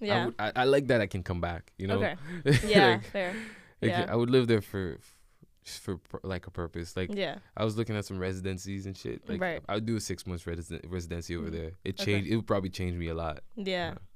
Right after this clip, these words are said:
Speaker 2: It'd be, yeah, I feel like it'd be a good experience. Um, 'cause I remember yesterday I was like, "Oh, like, you live in Montreal?" You're like, "No."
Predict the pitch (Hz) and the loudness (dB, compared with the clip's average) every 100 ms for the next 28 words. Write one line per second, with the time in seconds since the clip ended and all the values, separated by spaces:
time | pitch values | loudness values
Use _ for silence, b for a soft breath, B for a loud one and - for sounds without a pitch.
0 | - 190 196 185 - - 165 165 180 175 | -10 -4 -2 -2 -4 -4 -4 -6 -8 -8
1 | 175 180 165 156 160 - - - 165 - | -8 -8 -10 -10 -8 -8 -8 -10 -14 -14
2 | - 196 190 180 180 - - - - - | -4 -2 -2 -6 -12 -16 -16 -18 -20 -4
3 | 220 196 175 - - - - 202 196 202 | -4 -4 -8 -18 -20 -10 -4 -4 -2 -4
4 | 196 - 180 175 - 180 165 185 339 262 | -6 -6 -6 -6 -4 -6 -4 -4 -2 -2
5 | 214 208 214 190 185 185 190 214 196 196 | -4 -4 -4 -4 -6 -8 -8 -6 -6 -6
6 | 190 185 185 | -8 -8 -8